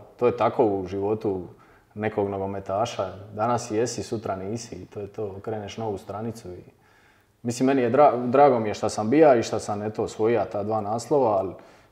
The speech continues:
isto tako mi je drago i što sam otiša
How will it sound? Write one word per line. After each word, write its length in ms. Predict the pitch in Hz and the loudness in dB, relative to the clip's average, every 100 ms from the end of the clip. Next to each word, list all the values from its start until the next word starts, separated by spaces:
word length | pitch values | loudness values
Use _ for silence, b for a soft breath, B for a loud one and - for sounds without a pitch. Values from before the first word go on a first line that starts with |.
| _ | _
isto 240 | 104 - 95 | -12 -8 -2
tako 260 | 113 117 | 2 2
mi 100 | 120 | 2
je 40 | 110 | 2
drago 340 | 123 131 117 | 8 8 6
i 160 | 113 107 | 2 0
što 200 | - 110 | 0 0
sam 400 | - 117 110 101 - | 0 -2 -2 -6 -2
otiša 640 | 117 123 156 - 127 117 | 2 4 4 6 6 6